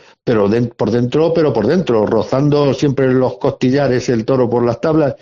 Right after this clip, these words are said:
consiguió dar unos muletazos y tal. Eh, se atascó un poquito con la espada, creo que llegó a pinchar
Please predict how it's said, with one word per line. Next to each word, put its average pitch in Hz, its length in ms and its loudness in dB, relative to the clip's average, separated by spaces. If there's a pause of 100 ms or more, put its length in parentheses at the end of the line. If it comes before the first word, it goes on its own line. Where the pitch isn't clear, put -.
(400)
consiguió 131 460 0
dar 147 180 2
unos 135 220 0
muletazos 135 640 0
y 156 60 2
tal. 202 280 0 (480)
Eh, 156 320 2
se 160 160 -2
atascó 175 520 -4
un 190 200 2
poquito 156 440 0
con 143 180 2
la 135 60 0
espada, 185 440 -2
creo 165 280 0
que 160 120 0
llegó 143 280 2
a 143 120 -4
pinchar 143 520 0